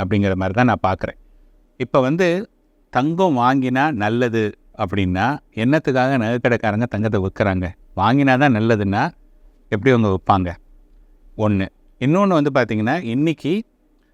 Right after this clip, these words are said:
தங்கம் வாங்கினவங்கெல்லாம் வந்து பெருசா பணக்காரங்க ஆயிருக்காங்கன்னா, நிறைய பேர் இல்ல. ஆனா, யார் யார் வந்து லாஸ்ட்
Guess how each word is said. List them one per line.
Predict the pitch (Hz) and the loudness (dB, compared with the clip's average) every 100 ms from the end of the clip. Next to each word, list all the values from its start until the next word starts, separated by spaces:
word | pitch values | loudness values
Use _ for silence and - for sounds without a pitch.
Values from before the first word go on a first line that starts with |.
| _ | _
தங்கம் | - 131 160 175 | -4 -2 0 0
வாங்கினவங்கெல்லாம் | 120 139 160 151 135 123 120 143 | 2 2 2 2 2 0 0 0
வந்து | 131 120 135 160 _ _ _ _ _ | 0 0 -2 -2 _ _ _ _ _
பெருசா | 117 117 139 123 | -6 0 0 0
பணக்காரங்க | 113 123 131 120 113 | -4 0 0 0 0
ஆயிருக்காங்கன்னா, | 110 101 107 104 101 143 175 _ _ _ _ - | 0 -2 -4 -4 -2 -4 -6 _ _ _ _ -8
நிறைய | 104 107 113 | -2 -2 0
பேர் | 127 | -2
இல்ல. | 110 104 104 104 - | -2 0 -2 -2 -6
ஆனா, | 95 98 120 202 _ _ _ _ | -6 -2 -2 -2 _ _ _ _
யார் | 104 113 147 | -2 2 2
யார் | 147 135 131 | 2 2 2
வந்து | 123 113 127 | 0 -2 -2
லாஸ்ட் | 117 117 - | 0 -2 -2